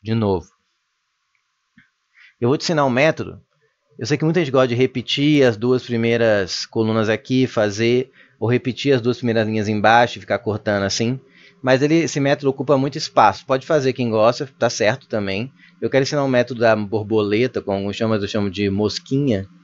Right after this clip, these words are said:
que ela parece que fica em forma de asa de mosca, quando você acaba de rabiscar, porque ele ocupa menos espaço e é mais direto. Então, presta atenção.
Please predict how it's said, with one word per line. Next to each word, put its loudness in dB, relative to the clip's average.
que -6
ela 2
parece 2
que -8
fica -4
em -2
forma 0
de -2
asa 2
de -10
mosca, -4
quando -12
você -10
acaba -6
de -8
rabiscar, -4
porque -6
ele 2
ocupa -2
menos -2
espaço 2
e -4
é -
mais -2
direto. -4
Então, -2
presta 0
atenção. -4